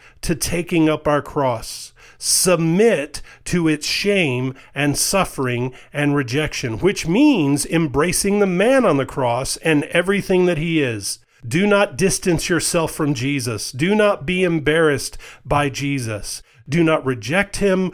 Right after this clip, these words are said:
or pull away from him out of shame or fear for your reputation.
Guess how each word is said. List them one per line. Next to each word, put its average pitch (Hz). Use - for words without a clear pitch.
or 151
pull 156
away 151
from 131
him 127
out 127
of 107
shame 175
or 131
fear 123
for 135
your 123
reputation. 117